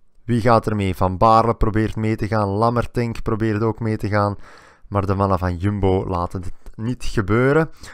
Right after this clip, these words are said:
Nog elf kilometer. We moeten op de spurt rekenen. Ja, Bouke blijft proberen. Nog veertien renners over.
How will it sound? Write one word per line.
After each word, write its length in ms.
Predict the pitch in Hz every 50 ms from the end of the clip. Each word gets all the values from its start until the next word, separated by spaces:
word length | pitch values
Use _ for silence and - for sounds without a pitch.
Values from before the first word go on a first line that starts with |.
| - - - -
Nog 180 | 101 - - -
elf 340 | - 139 135 135 127 - -
kilometer. 560 | - 127 120 110 110 110 107 104 - 110 101
We 60 | 101
moeten 320 | 101 104 - - 110 104 -
op 120 | 110 101
de 80 | 98 90
spurt 340 | - - - 92 85 -
rekenen. 600 | - 90 90 90 - - 95 92 - - - - - - _ _ _ _ _ _ _ _ _ _ - - _ - -
Ja, 220 | 87 87 92 95
Bouke 420 | 92 87 90 95 110 113 - 117 98
blijft 320 | 85 98 113 127 - -
proberen. 600 | - - 120 101 95 110 127 139 147 143 127 110
Nog 240 | 107 117 107 - -
veertien 640 | - - 127 135 135 - - - 139 131 117 98
renners 360 | 95 117 139 147 147 131 98
over. 560 | 117 135 147 165 160 139 123 - - - -